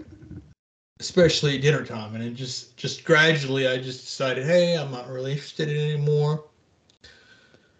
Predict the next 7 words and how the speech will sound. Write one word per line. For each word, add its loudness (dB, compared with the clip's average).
Um, 6
same 4
thing 4
happened 2
with 0
my -2
coffee. -4